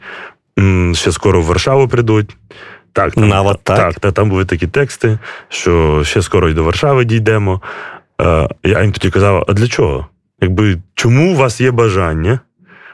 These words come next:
Speaker 1: щоб Україна була під вами, щоб була Польща під вами?" Е, к-, к-, кажу: "М, наприклад, ви нам не треба, в тому плані, що давайте зробимо кордон, живіть як хочете". Ну, він сказав, що Росії треба все. Якби, і Польща, і,
Speaker 2: А
Speaker 1: і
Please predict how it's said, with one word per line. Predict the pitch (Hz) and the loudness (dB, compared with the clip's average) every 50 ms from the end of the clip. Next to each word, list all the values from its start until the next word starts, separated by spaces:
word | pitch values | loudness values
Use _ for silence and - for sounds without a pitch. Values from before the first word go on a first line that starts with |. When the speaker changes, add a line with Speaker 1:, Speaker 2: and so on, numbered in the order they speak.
| _ _ _ _ | _ _ _ _
Speaker 1:
щоб | - - - 123 107 92 - - | -6 -2 -2 -2 -2 -2 -2 -4
Україна | 113 101 - 95 90 107 135 147 147 | -4 -2 0 0 2 2 2 2 2
була | 127 127 127 117 | 2 2 0 0
під | 113 117 110 101 | 0 -2 -2 0
вами, | 104 110 101 95 87 | 0 0 0 0 -2
щоб | 78 - - 76 | -4 -6 -8 -6
була | 69 76 73 71 | -4 -2 -2 -2
Польща | - - 117 139 151 135 - - 110 | -2 0 0 2 2 0 0 -2 -2
під | 95 107 101 | -2 -2 0
вами?" | 95 92 87 80 76 78 - - - - - - - - - - - _ _ - | 0 0 0 0 -2 -6 -8 -10 -16 -18 -18 -20 -20 -20 -20 -20 -20 _ _ 0
Е, | 92 95 95 90 90 85 82 80 - - | 2 2 4 4 2 2 0 -2 -6 -6
к-, | - 107 98 98 - 95 | -2 0 0 0 0 0
к-, | 107 123 | -2 -2
кажу: | - - 110 107 110 107 | 0 0 0 0 2 2
"М, | 101 104 120 113 - _ _ - | 2 2 0 -2 -4 _ _ -2
наприклад, | 107 107 98 107 120 113 113 95 | 0 0 2 0 0 0 0 0
ви | 92 104 147 | 0 0 0
нам | 170 165 156 | 2 2 2
не | 143 131 | 0 0
треба, | - 107 90 73 65 - | 0 -2 -4 -4 -8 -10
в | |
тому | - - 78 | -10 -6 -2
плані, | 95 95 95 92 | 0 0 0 0
що | - - 95 92 87 80 80 80 80 | 0 0 0 0 0 0 -4 -4 -2
давайте | 101 113 123 110 107 | 0 0 0 2 0
зробимо | 104 104 107 107 101 98 | 0 0 2 0 0 0
кордон, | - 120 120 123 135 160 175 170 156 - - - - - - | 0 -2 0 0 0 0 0 -2 -4 -8 -14 -18 -20 -10 -4
живіть | - 95 107 117 147 151 147 | -2 0 2 2 0 0 0
як | 143 113 | -2 -2
хочете". | - - 90 76 73 - - - 87 - - - - - - | -2 -2 -2 -2 -2 -6 -10 -12 -12 -14 -16 -20 -8 -4 -2
Ну, | 120 131 | 0 2
він | 143 156 147 | 2 2 0
сказав, | 123 - 131 127 117 | 0 0 -2 -2 0
що | - 113 101 - - _ _ _ _ _ _ - | 0 -2 -2 -2 -6 _ _ _ _ _ _ -2
Росії | - 101 92 - 127 135 123 107 | 0 0 0 0 0 0 0 0
треба | - - 85 90 92 90 - - | 0 -2 -2 0 0 -2 -2 -4
все. | - - - - - - _ _ _ _ _ _ | -8 -6 -4 -4 -4 -6 _ _ _ _ _ _
Якби, | - 76 71 71 67 - | -6 -4 -2 -4 -4 -4
і | - 101 95 | -2 -2 -2
Польща, | - 131 139 135 113 - - 104 95 90 | 0 0 0 0 0 0 -2 0 0 0
і, | 85 - - | -2 -4 -4
Speaker 2:
А | - - - | -2 0 2
Speaker 1:
і | 110 | 2